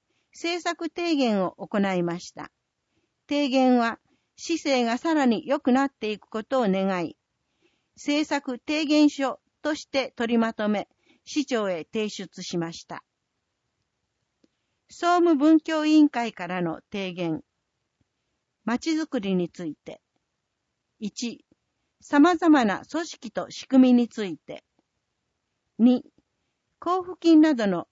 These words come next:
財源と使い方について。三、まちづくりの意識について。厚生産業委員会からの提言。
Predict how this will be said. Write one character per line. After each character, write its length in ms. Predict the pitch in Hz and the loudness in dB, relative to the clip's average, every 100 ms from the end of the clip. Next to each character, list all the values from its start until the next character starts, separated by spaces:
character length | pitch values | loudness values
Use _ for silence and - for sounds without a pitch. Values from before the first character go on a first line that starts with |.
| _ | _
財 300 | 214 269 302 | -4 4 6
源 280 | 285 247 - | 6 4 0
と 200 | 165 - | -8 -14
使 280 | - - 294 | -18 -6 -2
い 80 | 294 | -2
方 260 | 277 240 | -4 0
に 140 | 247 226 | 0 0
つ 180 | - 202 | -6 -10
い 120 | 160 | -10
て。 240 | - 120 _ _ _ _ _ _ _ _ _ _ _ | -16 -20 _ _ _ _ _ _ _ _ _ _ _
三、 420 | - 240 240 214 - _ _ _ _ _ _ _ | -12 -4 -2 -2 -8 _ _ _ _ _ _ _
ま 140 | 226 254 | -6 -4
ち 140 | 330 | -6
づ 160 | 339 330 | -6 -6
く 120 | 233 | -4
り 140 | 202 | -2
の 180 | 180 139 - _ - | -4 -6 -14 _ -8
意 120 | 294 | -6
識 260 | - - | -4 2
に 140 | 226 185 | 2 0
つ 180 | - 185 | -8 -14
い 100 | - | -14
て。 260 | - - _ _ _ _ _ _ _ _ _ _ _ _ _ _ _ _ _ _ _ _ _ _ | -18 -20 _ _ _ _ _ _ _ _ _ _ _ _ _ _ _ _ _ _ _ _ _ _
厚 200 | - 359 | -6 -4
生 240 | 370 349 349 | -4 -8 -6
産 300 | 349 330 320 | 0 4 4
業 260 | 302 302 | 4 -2
委 120 | 254 302 | 0 4
員 180 | 262 | 4
会 260 | 233 190 190 | 2 -6 -6
か 140 | 185 | -6
ら 100 | 180 | -4
の 160 | 170 160 | -4 -6
提 300 | - 196 180 | -10 -10 -8
言。 260 | 170 160 | -6 -6